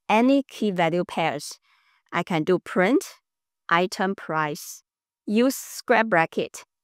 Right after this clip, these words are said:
and put a key inside. If I put key coffee and run this,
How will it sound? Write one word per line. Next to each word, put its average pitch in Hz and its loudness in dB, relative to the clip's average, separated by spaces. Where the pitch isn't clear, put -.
and 180 2
put - 0
a 143 0
key - -4
inside. 151 -4
If 170 -4
I 160 0
put - -2
key - -4
coffee 254 2
and 147 -4
run 226 4
this, - 0